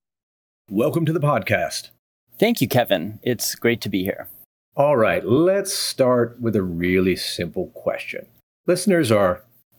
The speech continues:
Speaker 1: all too familiar with the fact that the House typically has four hundred and thirty-five members, but they also have delegates.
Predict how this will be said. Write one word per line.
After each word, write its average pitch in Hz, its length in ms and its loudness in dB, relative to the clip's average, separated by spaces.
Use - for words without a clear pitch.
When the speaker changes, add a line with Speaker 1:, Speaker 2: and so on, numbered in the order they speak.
Speaker 1:
all 143 180 4
too 135 160 2
familiar 101 400 4
with 90 140 2
the - 100 -8
fact 95 340 0
that 98 140 -2
the 92 100 -2
House 107 500 0
typically 104 460 0
has 95 540 0
four 135 260 4
hundred 120 240 4
and 113 80 -4
thirty-five 98 840 2
members, 104 680 -2
but 104 100 -2
they 147 120 4
also 190 300 0
have 120 340 0
delegates. - 640 -2